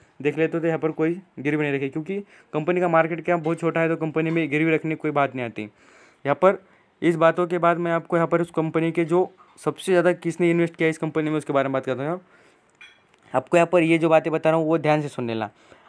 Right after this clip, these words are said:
आपको यहाँ पर ये राकेश झुनझुनवाला जी का पोर्टफोलियो, तो उन्होंने क्या किया है, जो जितने भी शेयर आपको यहाँ पर, उनके शेयर कितने कंपनी में इन्वेस्टेड है, वो दिखाता हूँ। आप यहाँ पर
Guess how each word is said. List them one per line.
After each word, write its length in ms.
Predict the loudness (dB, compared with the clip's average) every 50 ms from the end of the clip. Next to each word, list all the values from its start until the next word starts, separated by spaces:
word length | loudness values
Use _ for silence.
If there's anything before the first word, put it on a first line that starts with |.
| _ 0
आपको 240 | 0 2 2 2
यहाँ 120 | 4 4 4
पर 300 | 4 2 2 0 -2 _ -2
ये 80 | 0 2
राकेश 280 | 2 2 2 0 -2
झुनझुनवाला 420 | -2 -2 0 0 2 4 4 4 2
जी 100 | 0 -2
का 80 | -4 -4
पोर्टफोलियो, 460 | -2 -4 -4 -4 -4 -4 -4 -4 -2
तो 200 | -2 -4 -4 -4 -4
उन्होंने 320 | -2 0 0 0 0 0
क्या 140 | 0 0 -2
किया 240 | -2 -2 0 0 2
है, 120 | 2 0
जो 160 | 0 0 -2 -4
जितने 320 | -4 -8 -8 -4 -2 -2
भी 120 | 0 0
शेयर 320 | -2 0 0 0 0 0 -2 -8 -10 -4
आपको 280 | -2 -2 -2 0 0 -2
यहाँ 120 | -2 0
पर, 220 | 0 0 -2 -2 -4 -12 -20 -20 -20 -16 _ -4
उनके 280 | -4 -2 2 2 2 2
शेयर 280 | 2 2 2 2 2
कितने 300 | 2 -2 -4 -4 -2 -2
कंपनी 320 | -2 -2 -2 -2 -2 0 0
में 200 | 0 0 0 0
इन्वेस्टेड 380 | 0 -2 -2 -2 -4 -4 -2
है, 60 | 0
वो 160 | 2 2 2 2
दिखाता 320 | 2 0 -2 -4 -4 -6
हूँ। 100 | -8 -8 -12 -18 -20 _ _ _ -20 -20 -20 _ _ -2
आप 180 | 0 0 2 0
यहाँ 120 | 0 2
पर 180 | 2 2 2